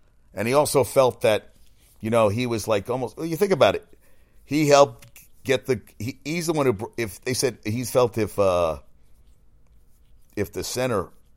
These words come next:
at the time hadn't gotten hurt and they'd beaten the Clippers that year, that he would have kept his job.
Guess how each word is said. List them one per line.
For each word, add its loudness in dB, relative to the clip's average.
at -6
the -10
time -6
hadn't -6
gotten -2
hurt -4
and -6
they'd -6
beaten -4
the -6
Clippers -4
that -4
year, -6
that -6
he -6
would -10
have -12
kept -8
his -14
job. -6